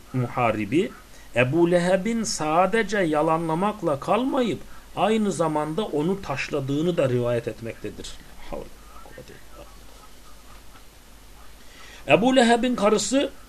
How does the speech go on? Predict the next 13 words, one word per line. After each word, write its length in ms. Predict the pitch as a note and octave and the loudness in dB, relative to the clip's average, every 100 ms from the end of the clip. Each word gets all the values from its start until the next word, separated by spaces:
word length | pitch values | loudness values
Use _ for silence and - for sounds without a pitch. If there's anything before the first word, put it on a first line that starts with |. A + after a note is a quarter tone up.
| - - - - | -18 -18 -20 2
Ebu 280 | D3 E3+ A3 | 4 4 2
Süfyan'ın 720 | G#3+ A3+ G3 G#3 A#3 B3 E3+ - | 0 -4 2 2 4 4 2 -4
kız 360 | - C#4 D4+ - | -2 0 0 0
kardeşi 560 | F#3+ F3 D3+ D3 C#3 | 0 0 2 0 0
olan 380 | C3 C3+ F#3 A#3+ - - - - - | 0 2 4 2 -2 -16 -20 -16 0
Ümmü 400 | G3 G#3 G3+ D3+ | 4 4 4 2
Cemil, 640 | C3 D#3+ D#3 F#3 A#3+ E4 D#4 - - - - - | 2 2 2 2 2 0 -2 -8 -20 -20 -18 -2
Erva 560 | D#3 F#3+ F#3 E3+ C#3 C#3+ | 2 4 6 4 2 0
binti 300 | G#3+ - D3+ | -2 -2 -4
Harb 460 | - G#3 G3 D#3 | -2 -4 -4 -2
bin 200 | A3+ G3+ D#3+ | 0 2 2
Umeyye 540 | D#3+ F#3+ F#3 D3 A2 | 4 4 2 2 0
idi. 240 | F#2+ D#2 | -2 -6